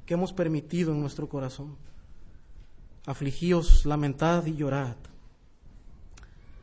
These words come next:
Pero también, hermano, hay un cambio en las malas acciones. Hay una resolución de dejar atrás el pecado. Dice, eh, aquí mismo, dice, "Pecadores, limpiad las manos". ¿A qué se refiere?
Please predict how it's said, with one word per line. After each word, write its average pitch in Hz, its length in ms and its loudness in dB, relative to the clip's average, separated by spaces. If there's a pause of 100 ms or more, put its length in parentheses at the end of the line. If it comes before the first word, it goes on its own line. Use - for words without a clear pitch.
(140)
Pero 143 180 -2
también, 151 380 2
hermano, 156 320 2
hay 156 80 2
un 175 140 2
cambio 156 640 2
en 147 160 4
las 135 100 2
malas 139 420 2
acciones. 143 880 -2 (560)
Hay 180 140 4
una 220 180 8
resolución 185 1000 6
de 185 100 6
dejar 170 300 4
atrás 220 300 6
el 214 120 4
pecado. 202 680 6 (840)
Dice, 202 640 8
eh, 190 100 2
aquí 185 240 2
mismo, 220 360 8
dice, 233 260 6
"Pecadores, 214 920 8
limpiad 214 400 6
las 214 220 6
manos". 226 340 4
¿A 196 100 0
qué 220 120 2
se 262 100 4
refiere? 240 480 2